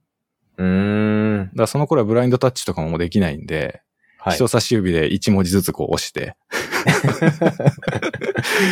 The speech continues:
Speaker 2: <laughs> やってたし。
Speaker 1: はいはいはい。
Speaker 2: で、それが多分二十、どんぐらいだ？二十五ぐらいとかですかね、多分。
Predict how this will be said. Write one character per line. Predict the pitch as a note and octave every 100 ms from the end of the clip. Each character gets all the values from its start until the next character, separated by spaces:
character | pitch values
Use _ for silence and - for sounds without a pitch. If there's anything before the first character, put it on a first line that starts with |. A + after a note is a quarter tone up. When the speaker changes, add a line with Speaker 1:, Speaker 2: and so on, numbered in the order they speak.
| E3 B2
Speaker 2:
<laughs> |
や | A#2+
っ | G#2+
て | _ A#2+
た | F#2+ F2
し。 |
Speaker 1:
は | E2+
い | F2
は |
い | E2 D#2
は |
い。 | - - - - -
Speaker 2:
で、 |
そ | A2+ F#3+
れ | A3
が | A#3+
多 | A#3 A3+
分 | C3 F#2+
二 | A2+ C#3
十、 | A#2 E2+ D#2+ D2+ D2 _ _ _ _ - - _ _ _ _ _ _ _ _ _ -
ど | D2
ん | E2
ぐ | G#2+
ら |
い |
だ？ | B2
二 | F2+ A2
十 | F#2
五 | E2+ E2+
ぐ | E3+
ら | A#2
い |
と | -
か | -
で | -
す |
か | -
ね、 | D#2 E2 -
多 | -
分。 | D2+